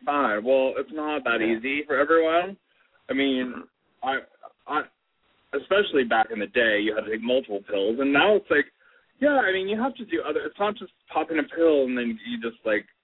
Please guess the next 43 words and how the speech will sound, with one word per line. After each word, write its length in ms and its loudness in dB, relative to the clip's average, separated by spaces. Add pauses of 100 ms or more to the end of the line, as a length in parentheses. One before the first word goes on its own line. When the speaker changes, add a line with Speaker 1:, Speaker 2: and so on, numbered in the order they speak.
(500)
Speaker 1:
you 80 -4
know, 340 0 (480)
"Hey, 300 4
I'm 80 2
great." 580 0
I 40 -8
mean, 360 -4 (320)
there's 140 0 (100)
other 240 2
aspects 500 -2
to 100 -6
taking 300 -4
care 160 4
of 60 4
yourself 460 -2
that, 180 -2 (100)
I 40 -4
mean, 200 4
yeah, 220 6
you 260 -6
can 540 0
just 220 -4 (160)
do 200 2
the, 100 0 (400)
the 200 2
minimal. 480 0 (500)
I 40 -6
mean, 260 0 (220)
first 140 4
of 40 2
all, 100 4
you 80 4
don't 100 2
have 140 -2
to 60 -4
take 140 -2
meds 160 -4
at 60 0
all, 280 0
and 120 -2
you, 120 0
if 180 -6
you 160 -8